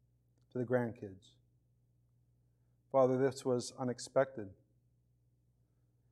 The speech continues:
Father, I pray also that you'd be the God of all comfort to us as we, um, contemplate this loss.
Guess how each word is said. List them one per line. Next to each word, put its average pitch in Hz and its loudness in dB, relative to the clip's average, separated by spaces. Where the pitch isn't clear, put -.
Father, 139 8
I 127 4
pray 151 4
also 143 6
that 117 -2
you'd 113 -6
be 120 0
the 104 -6
God 120 4
of 110 0
all 113 2
comfort 113 -10
to 127 -6
us 123 0
as 101 -12
we, 113 -2
um, 98 -16
contemplate 127 -6
this - -12
loss. 107 -2